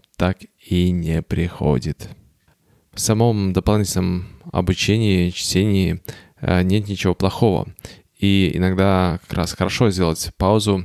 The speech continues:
затащить пилу, прежде чем продолжать, э, валить лес, э, абы как. И затрачивать неимоверные усилия в непотребном направлении.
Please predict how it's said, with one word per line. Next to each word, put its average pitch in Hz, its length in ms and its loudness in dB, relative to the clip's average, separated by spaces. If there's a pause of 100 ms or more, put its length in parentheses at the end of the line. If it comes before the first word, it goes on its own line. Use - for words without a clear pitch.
(140)
затащить 95 560 -4
пилу, 98 340 2
прежде 92 420 -2
чем 92 300 -2 (500)
продолжать, 90 640 0
э, 85 240 -2
валить 92 420 0
лес, 95 360 0
э, 80 540 -4 (460)
абы 95 260 2
как. - 300 -2 (440)
И 120 180 2
затрачивать 92 800 0 (180)
неимоверные 98 580 2
усилия 87 560 2
в 87 640 -2 (340)
непотребном 92 680 0
направлении. 82 640 -2